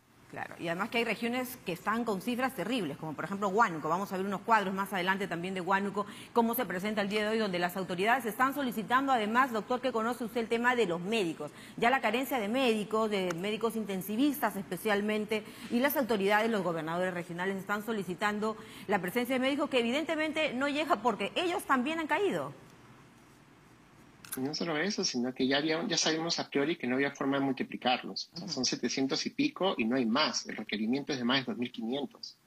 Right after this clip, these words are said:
Speaker 2: Y vamos a necesitar más en la medida que no se prevenga la mayor ca-, en la mayor cantidad de casos y no cortamos las cadenas de transmisión.
Speaker 1: Ya,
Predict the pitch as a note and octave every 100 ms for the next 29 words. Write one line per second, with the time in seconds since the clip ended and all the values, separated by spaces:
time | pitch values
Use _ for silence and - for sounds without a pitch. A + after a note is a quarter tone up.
0 | _ - - B2+ C#3+ - C3+ D3+ D3 C3
1 | D#3 G#3+ B2+ A2 G#2+ C3 C3+ A#2 C3 D#3
2 | - A#2 C3+ C#3 C3+ G#2+ G#2 A#2+ - -
3 | A2+ A2 A2+ C3 B2 A2+ A#2+ A#2+ C#3+ D3+
4 | E3+ G3 - A2 - - B2 B2 A#2+ -
5 | A2 A#2+ - G3 - - C#3+